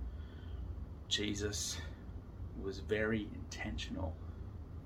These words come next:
in this moment. Uh, if you read the other gospel accounts of what happens here, he chose to ride in to Jerusalem on that donkey's colt. And in all of the stories, John included,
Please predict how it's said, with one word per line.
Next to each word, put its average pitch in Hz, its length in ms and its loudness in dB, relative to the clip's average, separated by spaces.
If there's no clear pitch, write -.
in 87 180 0
this 85 220 2
moment. 82 480 0
Uh, - 40 2
if 82 140 0
you 92 80 2
read 95 260 8
the 78 160 -2
other 98 200 2
gospel 85 460 0
accounts - 540 -4
of - 120 -4
what - 140 2
happens - 380 -2
here, - 260 -2
he 127 240 4
chose 101 920 6
to - 120 4
ride 82 340 6
in 80 240 2
to 85 260 2
Jerusalem 80 680 0
on 85 140 0
that - 240 2
donkey's 90 400 0
colt. - 340 -2
And 101 160 4
in 104 160 2
all 107 340 12
of 107 140 2
the 85 60 0
stories, 95 800 2
John 110 300 8
included, 95 600 2